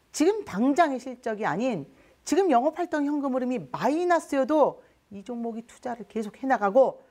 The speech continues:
회사도 어떤 포지션 안에서 무기명 채권을, 뭐 담보부의 뭐 보증부 채권을 발행을 했는데 이자도 많이 주지 않는 이런 채권이에요. 단지 그 채권은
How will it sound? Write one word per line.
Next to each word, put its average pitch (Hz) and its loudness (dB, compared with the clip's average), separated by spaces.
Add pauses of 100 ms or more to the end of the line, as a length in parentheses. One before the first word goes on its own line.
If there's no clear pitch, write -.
(280)
회사도 359 -2
어떤 254 -4
포지션 285 -6
안에서 196 0 (280)
무기명 381 -4
채권을, 170 -4
뭐 202 -2
담보부의 330 2
뭐 208 -8
보증부 190 -4 (800)
채권을 208 -4
발행을 185 -6
했는데 165 -2 (260)
이자도 175 -8
많이 214 -8
주지 165 -12
않는 233 2
이런 208 -6
채권이에요. 156 -8 (260)
단지 311 0 (280)
그 190 -6
채권은 214 -2